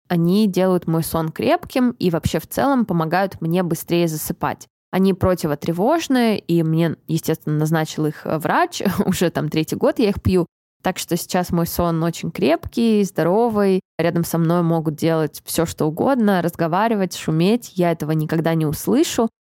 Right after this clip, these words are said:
и засыпаю я примерно за две минуты.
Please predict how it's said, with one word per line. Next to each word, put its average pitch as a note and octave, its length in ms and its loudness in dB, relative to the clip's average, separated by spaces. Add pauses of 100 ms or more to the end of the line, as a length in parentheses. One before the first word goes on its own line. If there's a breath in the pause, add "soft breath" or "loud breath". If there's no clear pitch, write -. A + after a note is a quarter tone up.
(120)
и G3 240 4
засыпаю F3 560 0
я F3+ 80 2
примерно E3 560 2
за D3+ 320 0
две E3 240 0
минуты. D#3 480 0